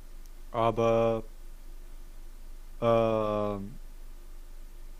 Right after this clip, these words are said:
nee, so elf finde ich eigentlich eine ganz gute Zeit, so in der Woche, wenn du halt um fünf Uhr morgens aufstehen musst oder so. Aber in den Fällen, wo du halt so denkst, "Alter, ich kann eigentlich ausschlafen", da kommt dir halt elf doch schon ein bisschen komisch vor, wenn du denkst so, "Alter, warum bin ich jetzt schon müde?", so.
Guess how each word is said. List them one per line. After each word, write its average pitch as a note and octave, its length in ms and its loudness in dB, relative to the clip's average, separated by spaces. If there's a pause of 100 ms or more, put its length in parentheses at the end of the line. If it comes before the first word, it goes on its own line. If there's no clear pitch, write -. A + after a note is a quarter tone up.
(180)
nee, C#3 100 8
so D3 140 6
elf D3 240 6
finde E3 200 -2
ich - 80 -4
eigentlich C#3+ 180 0
eine C3+ 80 -4
ganz B2+ 220 0
gute B2 160 -10
Zeit, C3 280 2
so A#2+ 200 4
in D#3 300 0
der D3 140 4
Woche, D3 600 2
wenn C3 120 -2
du B2 60 4
halt A#2+ 140 4
um A#2 100 -8
fünf - 360 -2
Uhr C3+ 60 0
morgens A#2+ 280 -2
aufstehen C#3+ 340 -4
musst C#3+ 200 -8
oder C3+ 160 -2
so. C#3 240 -2 (1200)
Aber B2 100 4
in C3 60 10
den B2 60 6
Fällen, D#3+ 300 6
wo D3 60 2
du C#3 100 6
halt B2 120 4
so B2 100 -6
denkst, C3 220 0
"Alter, B2+ 200 0
ich - 100 -2
kann C#3+ 120 0
eigentlich B2 240 -2
ausschlafen", B2+ 680 0 (680)
da C3 100 4
kommt D#3 220 6
dir C#3+ 80 8
halt B2 120 4
elf C#3+ 280 4
doch D3 120 4
schon C3+ 180 2
ein - 40 -6
bisschen B2 200 -6
komisch C3+ 360 2
vor, G#2+ 200 2
wenn A2 120 0
du A2 60 -2
denkst A#2 200 -4
so, A2+ 100 -6
"Alter, A#2 240 0
warum A#2 180 0
bin B2+ 140 -4
ich A#2+ 80 -8
jetzt B2 160 0
schon A2+ 180 -4
müde?", A#2+ 240 -4
so. G#2+ 280 -2